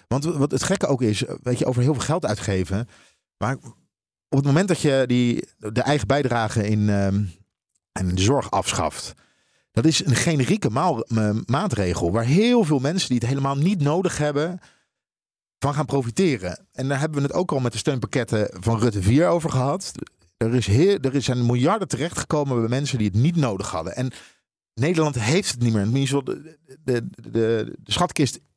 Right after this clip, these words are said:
zit niet meer zo vol als dat die zat. En je zou nu toch hopen dat ze, als ze veel geld gaan uitgeven, dat dat gebeurt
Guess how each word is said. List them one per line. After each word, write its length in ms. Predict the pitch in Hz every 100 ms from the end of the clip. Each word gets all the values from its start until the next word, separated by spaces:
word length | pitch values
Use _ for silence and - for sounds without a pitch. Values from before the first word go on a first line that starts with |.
| _ _ -
zit 280 | 92 202
niet 100 | 190
meer 100 | 139
zo 120 | 113 107
vol 200 | 117 107
als 100 | 95
dat 120 | 104
die 100 | 104
zat. 340 | 113 147 - - _ _ - _ _
En 140 | 143
je 100 | 143
zou 260 | 123 160 208
nu 300 | 160 156 - - 95
toch 180 | 139 -
hopen 680 | 127 214 - 131 156 226 - _ _ _ _ _ -
dat 200 | 123 -
ze, 120 | -
als 260 | - 208 -
ze 80 | 131
veel 140 | 151
geld 240 | 135 123
gaan 120 | - 120
uitgeven, 720 | 107 104 113 104 104 151 226 _ - _ -
dat 120 | 131
dat 120 | 143
gebeurt 640 | 139 120 165 160 175 -